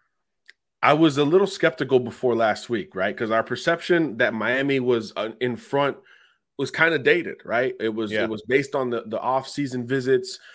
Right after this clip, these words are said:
Speaker 1: where he took the official to Miami at the end of June. And really from that point, it felt like, hey, Miami's race to lose. The sooner he commits, the better for the Hurricanes. And then here we are in November, still uncommitted. So you just wonder,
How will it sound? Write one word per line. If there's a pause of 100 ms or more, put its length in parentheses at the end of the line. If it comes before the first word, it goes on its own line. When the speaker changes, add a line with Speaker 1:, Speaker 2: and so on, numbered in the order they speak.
(140)
Speaker 1:
where
he
took
the
official
to
Miami
at
the
end
of
June.
And
really
from
that
point, (400)
it
felt
like,
hey,
Miami's
race
to
lose.
The
sooner
he
commits,
the
better (320)
for
the
Hurricanes.
And
then
here
we
are
in
November, (120)
still
uncommitted.
So
you
just
wonder,